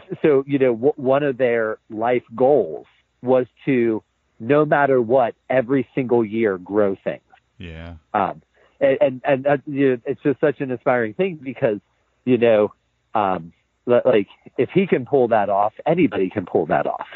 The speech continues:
Speaker 2: If you,
Speaker 1: You know,
Speaker 2: yeah,
Speaker 1: 'cause
Speaker 2: if you can get one meal a week from your garden, that's one less meal, you know, that you're buying from the store or eating out at or whatever. I mean, it's just something, it's one thing, you know, and then you can just grow from there.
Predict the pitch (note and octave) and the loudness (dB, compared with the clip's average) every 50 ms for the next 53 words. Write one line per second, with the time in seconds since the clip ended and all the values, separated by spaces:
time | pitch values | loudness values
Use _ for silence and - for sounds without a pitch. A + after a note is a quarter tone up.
0 | - _ - - _ _ - B2+ A2+ A#2 A#2+ A2+ D3 - - G#3+ A#2+ - E3+ B2 | -20 _ -20 -20 _ _ -12 -12 -10 -10 -10 -4 0 2 2 2 2 2 0 0
1 | G#2 F3+ G#3 F#3+ E3 C#3+ A2 A2+ C3 C#3+ D3 C#3+ C#3 D3 D3+ C#3+ A#2+ G#2 G#2+ C3+ | -2 -2 -4 -6 -4 -6 -4 -2 0 0 0 0 0 0 0 0 0 -2 -2 -4
2 | E3 C3+ - - G2 F#2+ F#2+ F#2 F#2+ G#2+ A#2+ A#2+ G#2 F#2 F#2+ G2 - - G2 G2+ | -6 -6 -8 -6 -6 -4 -4 -2 0 0 2 2 0 -2 -4 -8 -8 -10 -8 -6
3 | G#2 G#2+ G#2 A2 A2 - - G2+ G2 A2+ B2+ A#2 G2+ F#2 F#2 F#2 F#2+ G2+ G2 F#2 | -6 -4 -4 -6 -6 -8 -8 -8 -6 -6 -6 -6 -8 -8 -10 -10 -10 -8 -8 -6
4 | F2+ F#2 F#2 F#2 - - G2 F#2 F#2 F#2+ G2 F2+ G2+ G2 E2+ - - F#2+ F#2 F#2 | -6 -8 -8 -10 -12 -12 -10 -8 -6 -6 -8 -8 -10 -12 -12 -10 -8 -8 -6 -4
5 | G2 G2+ G2+ G2 F2+ E2+ E2+ E2 E2 F2+ G2+ G#2 F#2+ F#2 F2+ F#2 G2 G2 G2 G2 | -4 -4 -4 -4 -6 -6 -8 -10 -10 -12 -12 -12 -12 -10 -8 -6 -4 -2 -2 -2
6 | G2 G2+ G#2 G2+ F#2 F2+ F#2+ G#2+ B2 B2+ G2 F2+ F#2 F#2+ F2+ - G2+ - - C3+ | -2 -4 -4 -6 -6 -8 -8 -6 -6 -6 -6 -6 -8 -8 -8 -8 -10 -8 -4 -2
7 | B2+ B2 - - A2+ F#2+ G#2 G#2 - - A2 G#2+ A#2 A#2+ A#2+ B2 B2 A#2 - - | -2 -2 -2 -6 -8 -6 -8 -10 -10 -8 -6 -2 0 2 2 2 2 0 -2 -4
8 | B2+ B2+ A2+ F#2 F2 F2 F2 E2+ F2 F2 F2+ F#2+ F#2+ F#2+ F#2+ F#2+ G2 - G#2+ G2+ | -4 -4 -4 -6 -6 -8 -8 -8 -6 -6 -6 -6 -6 -4 -4 -4 -6 -6 -4 -6
9 | G2+ F#2+ F2 G2+ G#2 A2 A2 - - G2 G2 G2+ A#2 C3+ A2 F2 E2 F2 | -6 -4 0 2 2 2 2 0 -4 -4 -4 -2 -4 -4 -6 -8 -10 -14